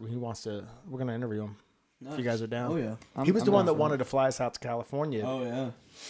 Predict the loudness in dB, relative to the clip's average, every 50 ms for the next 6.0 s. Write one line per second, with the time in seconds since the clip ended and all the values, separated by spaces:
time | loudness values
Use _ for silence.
0 | -10 -10 -8 -6 -4 -2 0 0 2 2 2 2 2 2 2 2 2 2 2 0
1 | 2 4 6 6 6 6 4 0 0 2 2 0 0 -2 -6 _ _ _ _ _
2 | 0 0 2 2 4 2 4 4 4 4 4 4 2 2 2 2 0 0 0 -2
3 | -4 -2 0 2 4 4 4 4 4 4 2 2 2 0 -2 0 -2 -4 -6 -4
4 | -4 -4 -4 -4 -4 -4 -4 -4 -6 -8 -6 -2 0 0 2 2 2 0 0 0
5 | -2 -2 -2 -4 -6 -8 -6 -4 -4 -2 -2 -2 -4 -6 -8 -8 -8 -8 -8